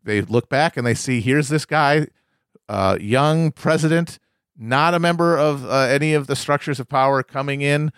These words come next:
on a popular, uh, if not a electoral mandate, a pu-, a cultural mandate, uh, to change, and, uh, coming into real conflict with these new apparatuses of power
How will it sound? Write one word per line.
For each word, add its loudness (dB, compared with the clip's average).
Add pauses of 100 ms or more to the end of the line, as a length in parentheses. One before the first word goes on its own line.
(160)
on -4
a -2
popular, 2 (380)
uh, 2
if -6
not 2
a 0 (160)
electoral 0
mandate, 0
a 0
pu-, -8
a -6
cultural -2
mandate, 0 (540)
uh, 2
to -8
change, -2 (420)
and, 0 (140)
uh, 2 (640)
coming 0
into 0
real 0
conflict -2 (180)
with -2 (420)
these 0
new 2
apparatuses 0
of -10
power 0